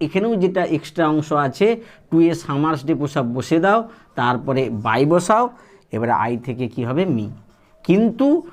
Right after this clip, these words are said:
যে জিনিসটা তোমাদেরকে করতে হবে, সেইটা এবারে মাথায় রাখো, এই জিজ্ঞাসা চিহ্নটা দিতে হবে, আর এই উইলটাকে এখানে না রেখে এইখানে আনতে হবে। এই ভুলটা করলে চলবে না। এটা আমি লাস্টে এই জন্যই দেখালাম,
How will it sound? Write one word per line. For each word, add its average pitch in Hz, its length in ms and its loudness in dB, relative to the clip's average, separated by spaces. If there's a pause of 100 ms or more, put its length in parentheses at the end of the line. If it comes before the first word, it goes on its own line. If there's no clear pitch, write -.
(180)
যে 127 240 4
জিনিসটা 185 600 2
তোমাদেরকে 156 520 -6
করতে 135 380 -4
হবে, 175 200 0
সেইটা 202 480 2
এবারে 143 320 2
মাথায় 131 380 -4
রাখো, 135 260 -2 (100)
এই 160 280 2
জিজ্ঞাসা 151 540 0
চিহ্নটা 196 440 0
দিতে 196 240 0
হবে, 226 320 2 (360)
আর 110 200 4 (180)
এই 165 380 0
উইলটাকে 170 840 0
এখানে 156 400 -2
না 117 280 0
রেখে 139 460 0 (360)
এইখানে 104 400 -6
আনতে 92 300 -10
হবে। 90 220 -10 (400)
এই 208 180 6
ভুলটা 170 400 0
করলে 113 280 -4
চলবে 104 280 -6
না। 110 60 -4
এটা 135 180 2
আমি 165 120 2
লাস্টে 143 460 2
এই 156 300 0
জন্যই 208 340 2
দেখালাম, 160 540 2